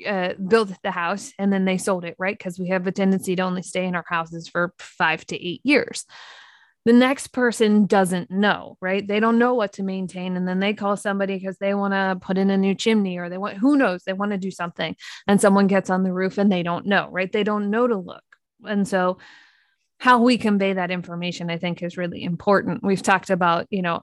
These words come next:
owner's manuals for the equipment and the, and the stuff that they have on their house. You know, it might include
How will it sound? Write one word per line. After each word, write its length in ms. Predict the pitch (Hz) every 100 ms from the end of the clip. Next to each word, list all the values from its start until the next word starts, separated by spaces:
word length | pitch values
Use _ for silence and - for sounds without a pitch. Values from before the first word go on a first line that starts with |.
| _
owner's 340 | 240 247 233 190
manuals 480 | 202 196 190 190
for 140 | 180 185
the 100 | 175
equipment 680 | - - 277 233 214 202 -
and 180 | 202 190
the, 300 | 190 185 185
and 220 | 190 180
the 60 | 180
stuff 300 | - 190 190
that 140 | 185
they 100 | 185
have 220 | 180 190
on 60 | 175
their 120 | 175
house. 420 | 175 185 185 - -
You 120 | 196
know, 100 | 180
it 100 | 185
might 160 | 214
include 520 | 214 202 220 202 190